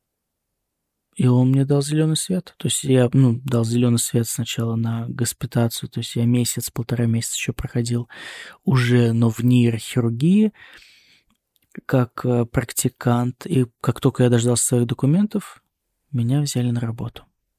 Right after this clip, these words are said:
Ну и когда я уже попал в свою среду, конечно, уже было бы, было легче. Хотя на первом, а, а,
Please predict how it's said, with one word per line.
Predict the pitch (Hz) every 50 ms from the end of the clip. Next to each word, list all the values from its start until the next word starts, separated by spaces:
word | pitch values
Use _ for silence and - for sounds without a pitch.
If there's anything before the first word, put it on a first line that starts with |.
| _ _ _ _ _ _ _ _ - - - - - - - -
Ну | - 156 170
и | 170
когда | - 147 139 139 147 143
я | 135 131
уже | 123 120 123
попал | - 131 117 - 131 123 120
в |
свою | - - 123 120
среду, | 113 - - 123 123 123 151 147
конечно, | - - 120 110 110 113 117 117 110 - - - 113
уже | 110 110 123 127
было | 110 113 113 110 113 113
бы, | 117 123 123 - -
было | - 113 117 113 110
легче. | 110 107 117 120 117 - - - - - _ _ _
Хотя | - 131 120 - - 131
на | 127 127 120
первом, | - - 135 131 127 123 120 120 117 117 117 117 -
а, | 123 120 117 117 117 117 117 113 113 113 - _ _ _ - - - - - - - - - - - - - - _ _ _ -
а, | 170 160 139 120 117 113 113 113 113